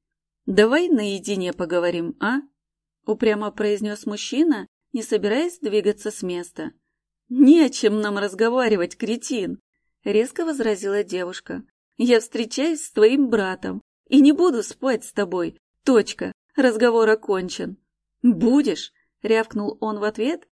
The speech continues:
теряя терпение. А потом резко вскинул руку, перехватил девичий подбородок, фиксируя и не позволяя дернуться. «Запомни, детка, спать ты будешь только со мной». Жесткий поцелуй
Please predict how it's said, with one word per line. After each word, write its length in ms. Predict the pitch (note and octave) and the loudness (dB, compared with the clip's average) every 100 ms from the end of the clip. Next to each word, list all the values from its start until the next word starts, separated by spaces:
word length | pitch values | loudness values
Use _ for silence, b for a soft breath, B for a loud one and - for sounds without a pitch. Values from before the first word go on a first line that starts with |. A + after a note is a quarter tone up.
| _ | _
теряя 380 | - B3 A#3 A3+ | -6 -2 0 0
терпение. 800 | A3+ B3+ B3+ F#3+ F#3 F3 F3+ E3+ _ _ _ _ - | 0 -4 -4 -4 -4 -6 -10 -12 _ _ _ _ -6
А 120 | B3 | -4
потом 320 | B3 D4 C#4+ | -2 2 4
резко 420 | C#4+ A#3+ - G#3+ | 4 2 -4 -8
вскинул 520 | G#3 - A#3 A3 G#3+ | -10 -8 -8 -4 0
руку, 460 | A3 C#4+ - G#3+ F#3 _ _ _ - | 2 0 -4 -8 -10 _ _ _ -2
перехватил 680 | B3+ C#4 C#4 C#4+ C4 A3 | -2 0 -2 -4 0 0
девичий 440 | F#3 A3 A3+ A3+ A3+ | 0 -2 -4 -4 -8
подбородок, 800 | - F#3+ G#3+ A3 D4+ F#4 G3 - _ _ _ _ | -8 -6 -2 -2 -2 -4 -8 -10 _ _ _ _
фиксируя 720 | - A3+ - F4+ F#4+ A#3 F#3 - - | -6 -6 -2 -2 0 0 -2 -6 -2
и 80 | |
не 120 | A#3+ B3 | 0 0
позволяя 580 | B3 A3+ A#3+ A#3 B3 | -4 -4 -2 0 0
дернуться. 840 | B3 G#3+ G3+ F#3+ F3+ F3 - F3 - _ _ _ _ - | -2 0 0 0 -6 -10 -12 -12 -14 _ _ _ _ -10
«Запомни, 680 | G3 B3 A#3+ C4+ A#3+ F3+ F3 | 2 2 2 0 -2 -2 -6
детка, 500 | G3 A3+ G#3 - D#3+ - _ | -4 -4 -4 -8 -12 -14 _
спать 520 | - - - G3+ - | -20 -4 0 0 0
ты 120 | - D4+ | -4 -2
будешь 520 | G#3 G3 E3+ E3+ - _ | 0 0 -2 -8 -16 _
только 320 | - G3 F3 F#3 | 2 2 2 -4
со 160 | G3 | -4
мной». 420 | G3 F3 E3+ E3+ _ _ _ _ _ _ | -4 -4 -6 -10 _ _ _ _ _ _
Жесткий 480 | G3+ A3 A3 - G#3+ | 0 0 0 -4 -6
поцелуй 640 | A3 A3 G#3+ A3 D#4 - | -6 -4 -2 -2 -2 -6